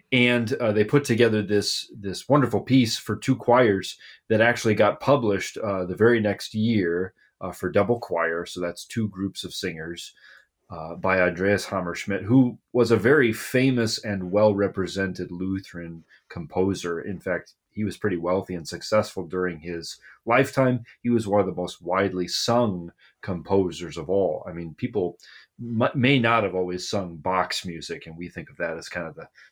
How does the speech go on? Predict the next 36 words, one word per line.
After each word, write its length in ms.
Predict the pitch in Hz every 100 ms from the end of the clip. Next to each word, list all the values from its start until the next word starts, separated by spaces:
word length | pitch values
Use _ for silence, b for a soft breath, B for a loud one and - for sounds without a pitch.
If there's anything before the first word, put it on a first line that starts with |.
| _
the 80 | 95
top, 360 | - 98 85 - - _
the 60 | -
cream 240 | - 90
of 80 | 80
the 60 | 80
crop, 340 | 95 87 - _ B B _
but 100 | 110
they 80 | 104
probably 460 | - 151 139 101
sang 340 | 90 110 98 92
a 100 | 90
lot 200 | 92 87
of 80 |
Hammerschmidt's 640 | - 95 85 78 - 85 -
music. 380 | 90 82 - - _ _ B B
And 160 | 113 110
what's 160 | 110
so 160 | - 165
great 240 | 131 123
is 200 | 123 110
we 120 | 123 113
get 160 | 120
all 220 | 135 147 123
of 100 | 95
it 80 |
right 200 | 104 98
here 280 | 87 95 87
in 180 | 95 87
our 120 | 87
hymnal, 440 | 78 113 87 82 85
not 180 | 113 120
the 60 |
double 240 | 107 95 90
choir 260 | 107 104
part, 300 | 98 104 104